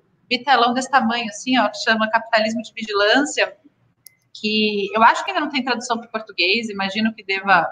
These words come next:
alguém tá traduzindo, é, mas que veio muito, não é que ele fale coisas que não, não tivessem sendo discutidas, mas ele organiza bastante,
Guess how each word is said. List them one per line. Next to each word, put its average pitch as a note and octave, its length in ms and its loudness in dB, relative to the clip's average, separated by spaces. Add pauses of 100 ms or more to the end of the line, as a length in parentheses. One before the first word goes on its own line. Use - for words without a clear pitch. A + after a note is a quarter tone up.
(280)
alguém G3 300 -4
tá G#3+ 100 4
traduzindo, G3+ 800 2 (720)
é, F#3+ 460 4
mas G3 260 2
que A3 140 -4
veio A3+ 240 4
muito, C4+ 480 6
não D#4+ 180 6
é F#4 140 6
que F#4 100 -2
ele F#4 120 2
fale D#4+ 400 4
coisas C#4+ 400 0
que C#4 120 -2
não, D4+ 300 4
não C#4 180 2
tivessem C#4 380 -2
sendo B3+ 220 -2
discutidas, D4 600 -6
mas C4 200 0
ele C4 160 2
organiza C4+ 640 4
bastante, B3+ 680 2